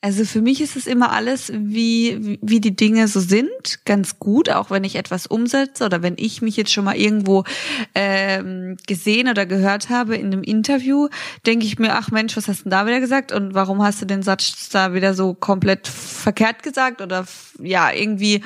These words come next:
einen Sprachfehler reingebracht?“ Und dann denke ich mir wiederum, „Gut, das bin halt ich. Das ist die Claire, wie sie leibt und lebt.“ Sagt man das so?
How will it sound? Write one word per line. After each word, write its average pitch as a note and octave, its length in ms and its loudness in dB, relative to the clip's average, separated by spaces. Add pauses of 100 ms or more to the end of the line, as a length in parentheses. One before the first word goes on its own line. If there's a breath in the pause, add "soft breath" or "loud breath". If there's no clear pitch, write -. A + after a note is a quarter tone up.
(240 loud breath)
einen G#3+ 100 -2
Sprachfehler A#3 640 0
reingebracht?“ A#3 580 -2
Und G#3 140 -2
dann C4+ 160 0
denke E4 200 -2
ich D4 120 -4
mir C#4 160 0
wiederum, B3 400 2
„Gut, G3 260 0 (320 loud breath)
das G#3 160 -2
bin B3+ 180 0
halt C4+ 140 2
ich. - 280 -4 (180)
Das F#3+ 160 -12
ist F#3 160 -14
die G3+ 80 -12
Claire, A3 360 -2
wie G#3 120 2
sie G3 420 0 (480 loud breath)
leibt A3+ 320 -2
und G#3+ 140 -2
lebt.“ - 400 0 (500)
Sagt - 160 -6
man B3+ 160 -2
das G4 160 -8
so? G#4 80 -8